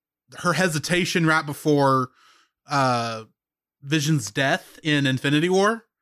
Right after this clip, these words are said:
It's like, if she'd used the powers before Thanos got there, you know, she could have stopped everything from happening, and yet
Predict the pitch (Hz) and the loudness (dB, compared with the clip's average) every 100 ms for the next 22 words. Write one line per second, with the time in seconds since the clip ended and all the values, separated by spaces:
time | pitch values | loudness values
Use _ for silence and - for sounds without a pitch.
0 | _ _ _ _ _ _ _ - 170 151 | _ _ _ _ _ _ _ -6 -4 -4
1 | - 202 190 170 220 202 214 196 190 185 | -2 -2 0 2 0 0 -4 0 2 2
2 | 143 147 - 185 175 165 160 151 139 _ | 0 -6 0 2 4 6 4 2 -4 _
3 | _ - 170 180 160 - - 185 254 - | _ -2 0 2 0 -2 -2 -2 -2 0
4 | 180 185 190 190 185 - 226 - 254 285 | 2 4 2 0 -2 -2 -6 -2 0 2
5 | 277 - - - - - _ _ _ - | 0 -4 -20 -20 -20 -20 _ _ _ -6
6 | - - 262 311 - 196 180 190 - 202 | -4 -4 -4 -4 -2 -2 2 0 0 -2
7 | 196 196 196 180 247 285 202 156 143 135 | -2 0 -2 0 0 0 2 2 2 2
8 | 139 147 156 156 156 | 2 4 4 2 0